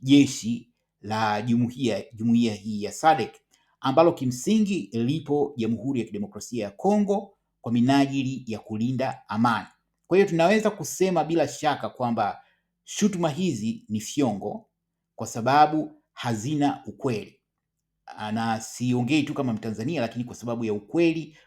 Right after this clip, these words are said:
kwamba jeshi la Tanzania lipo katika Jamhuri ya Kidemokrasia ya Kongo,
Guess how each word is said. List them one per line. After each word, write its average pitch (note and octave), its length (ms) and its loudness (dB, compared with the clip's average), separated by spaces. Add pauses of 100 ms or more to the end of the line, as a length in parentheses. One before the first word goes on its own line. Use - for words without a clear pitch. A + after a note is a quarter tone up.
(140)
kwamba A#2 260 0
jeshi C3+ 420 0
la A2+ 80 -4
Tanzania C3 800 -4 (180)
lipo C#3+ 300 -2
katika A2+ 220 -8
Jamhuri A2 320 -2
ya G#2+ 40 -8
Kidemokrasia G2+ 520 -12
ya G2 60 -10
Kongo, D#3 560 -2